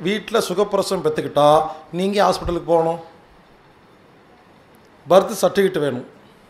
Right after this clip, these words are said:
அவ்வளோதானே? ஒரு டாக்டர்கிட்ட ந-, நூறுரூவா கொடுத்தா கொடுக்க போறாரு. அவருக்கு என்ன?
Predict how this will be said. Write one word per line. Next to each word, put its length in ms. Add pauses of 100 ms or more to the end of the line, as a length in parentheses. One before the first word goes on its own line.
(1040)
அவ்வளோதானே? 480 (1200)
ஒரு 160
டாக்டர்கிட்ட 520
ந-, 180
நூறுரூவா 300
கொடுத்தா 220
கொடுக்க 300
போறாரு. 260 (2750)
அவருக்கு 320
என்ன? 260